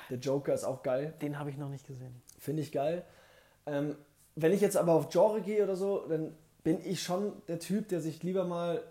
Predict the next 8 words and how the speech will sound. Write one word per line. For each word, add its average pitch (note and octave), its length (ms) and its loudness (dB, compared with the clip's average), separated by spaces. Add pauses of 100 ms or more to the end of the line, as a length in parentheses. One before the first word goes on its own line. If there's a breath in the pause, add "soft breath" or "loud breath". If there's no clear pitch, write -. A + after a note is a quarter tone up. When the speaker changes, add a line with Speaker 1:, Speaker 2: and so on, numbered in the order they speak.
(140)
Speaker 1:
auch E3 220 0
im G3 100 0
Kino G#3 300 4
gern, G3+ 280 -2 (920 soft breath)
äh, C#3 220 2
so C3+ 200 4
Klassiker D#3+ 540 0
wie C#3+ 220 2